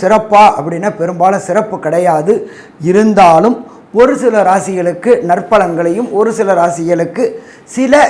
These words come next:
கெடுபலன்களையும் தரக்கூடியது. இப்ப நம்ம என்னென்னத்துக்கு இவர் பண்ணுவாரு, என்னைக்கு வராரு அப்படின்றத ஃபர்ஸ்ட் பார்ப்போம். ஃபர்ஸ்ட் இந்த குரு வக்ரம் ஸ்டார்ட் ஆகிறது அப்படின்றது பதினஞ்சு பத்து ரெண்டாயிரத்தி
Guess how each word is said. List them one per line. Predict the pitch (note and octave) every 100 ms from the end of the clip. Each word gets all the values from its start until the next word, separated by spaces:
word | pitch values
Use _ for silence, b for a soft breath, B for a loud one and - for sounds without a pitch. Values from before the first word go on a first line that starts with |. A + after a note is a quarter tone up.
| - -
கெடுபலன்களையும் | G#3 A3+ F#3+ F3+ D#3+ D#3+ G#3 - - -
தரக்கூடியது. | F#3+ G#3+ G#3+ D#3 D3+ C3+ D3+ - - B B B
இப்ப | - B3 F3+ A3+
நம்ம | G3 F#3+ E3+
என்னென்னத்துக்கு | A3+ C#4+ C#4 C4+ B3+ - A#3
இவர் | G3+ G3+
பண்ணுவாரு, | F#3+ G3 F#3+ A3+ A#3
என்னைக்கு | G#3 B3 B3 F3+
வராரு | F3+ G#3 F#3+ G3 E3
அப்படின்றத | F3 F3 F#3+ E3+
ஃபர்ஸ்ட் | D#3+ E3 D3
பார்ப்போம். | C3+ D3 - - B B B B
ஃபர்ஸ்ட் | A3+ A3+ B3+ D#3 F3 -
இந்த | A3+ B3 C4+ B3+ -
குரு | F3 C#4 G#3
வக்ரம் | F3 A#3+ B3 F#3
ஸ்டார்ட் | - F#3+ A#3+ C4
ஆகிறது | A#3 G#3 F#3 G#3 G3+
அப்படின்றது | - F#3 F3+ D#3 E3+ F3+ C3+ - B B B -
பதினஞ்சு | F#3+ G3 C4+ C4 G#3 C4+ - -
பத்து | - - B3+ - E3+
ரெண்டாயிரத்தி | F#3 A3 A3 G#3+ G#3 -